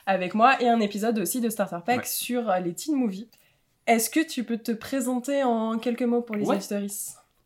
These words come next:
Speaker 2: Bon, bah, Laurent, <laughs> j'ai vingt-six ans et, euh, donc, je suis originaire de Corse. Je suis arrivé il y a pas longtemps dans la région parisienne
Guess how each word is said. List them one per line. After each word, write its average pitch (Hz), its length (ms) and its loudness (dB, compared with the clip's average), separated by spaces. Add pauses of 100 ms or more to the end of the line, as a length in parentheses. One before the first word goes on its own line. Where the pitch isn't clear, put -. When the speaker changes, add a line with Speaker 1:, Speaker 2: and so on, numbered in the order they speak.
(100)
Speaker 2:
Bon, 113 80 -6
bah, 92 180 -6
Laurent, 113 380 -4
<laughs> 135 500 0
j'ai 110 160 -2
vingt-six 107 460 -2
ans 147 380 2
et, 107 340 0
euh, 101 280 0
donc, 95 160 -8
je - 60 -20
suis 92 80 -12
originaire 95 400 -10
de 87 100 -12
Corse. 175 460 -2
Je - 60 -8
suis - 80 -6
arrivé 101 540 -2
il 101 60 -4
y 95 40 -6
a 95 80 -6
pas 95 140 -10
longtemps 98 260 -8
dans 98 100 -6
la 98 60 -8
région 98 260 -10
parisienne 98 480 -8